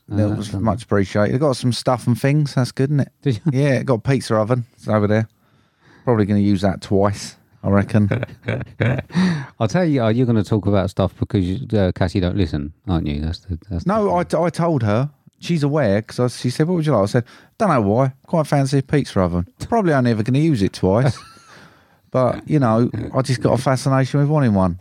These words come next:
Speaker 1: So I got one.
Speaker 2: Right.
Speaker 1: Yeah.
Speaker 2: Is it gonna stay there all the time then, you think? Or
Speaker 1: No, no. It's c-, probably gonna stay there till Christmas. My plan is over the Christmas holiday to do a pizza. So, you know,
Speaker 2: That's
Speaker 1: that'd be
Speaker 2: a
Speaker 1: once.
Speaker 2: festive, festive pizza?
Speaker 1: Festive pizza.
Speaker 2: Turkey, cranberry, bit of
Speaker 1: I
Speaker 2: stuff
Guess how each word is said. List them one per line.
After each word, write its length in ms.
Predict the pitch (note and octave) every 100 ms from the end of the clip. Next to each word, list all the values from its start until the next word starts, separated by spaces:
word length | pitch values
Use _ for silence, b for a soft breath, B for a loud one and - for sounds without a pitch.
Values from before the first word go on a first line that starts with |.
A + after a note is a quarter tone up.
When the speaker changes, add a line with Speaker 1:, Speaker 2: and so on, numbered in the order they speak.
| _
Speaker 1:
So 180 | - C#3
I 60 |
got 180 | D#3 -
one. 260 | A#2 G2 F2
Speaker 2:
Right. 280 | A#2 B2+ A2+ A2
Speaker 1:
Yeah. 260 | D3+ D#3+ C#3 - -
Speaker 2:
Is 100 | C3
it 140 | F#3
gonna 180 | E3+ D#3
stay 220 | - D#3+
there 160 | D#3 D#3
all 120 | C3
the 80 | C#3+
time 260 | C3+ F#2+ D2+
then, 140 | D2+
you 60 | D#2
think? 260 | - G2 C3
Or 120 | G2
Speaker 1:
No, 260 | D#3+ F3 E3+
no. 240 | C#3+ C#3+ C3+ C#3
It's 160 | C3 -
c-, 140 | -
probably 220 | - F3+ D#3+
gonna 100 | C#3+
stay 220 | - C3+
there 140 | A#2+
till 120 | A2+ A#2+
Christmas. 580 | - A#2+ - F#2 F#2 A2
My 80 |
plan 300 | G#2+ C3 B2 A2+
is 280 | G#2+ A2 -
over 200 | - A2+ G#2
the 60 |
Christmas 440 | G2+ B2 A2 A2 G2
holiday 640 | - A2 F2+ F2 F2 F2+ - _ -
to 100 | G2+
do 140 | G2+
a 40 | F#2
pizza. 540 | A2 G2 - F#2+ F#2+ - _ B B B B B
So, 160 | - G2
you 100 | F#2+
know, 200 | F#2 G#2+ _ B B B B
Speaker 2:
That's 180 | A2 A2
Speaker 1:
that'd 20 |
be 80 | G#2+
Speaker 2:
a 40 | G#2
Speaker 1:
once. 220 | G2+ A#2
Speaker 2:
festive, 240 | G2+ G2 -
festive 400 | C#3+ - C3+ -
pizza? 340 | E3 D#3+ F3+
Speaker 1:
Festive 380 | C3+ A#2+ - G#2+
pizza. 360 | - G2 -
Speaker 2:
Turkey, 300 | D#3 D3 - D#3+
cranberry, 420 | E3 D3 C#3 D3+
bit 140 | C#3+
of 80 | A#2+
Speaker 1:
I 40 |
Speaker 2:
stuff 40 | F#3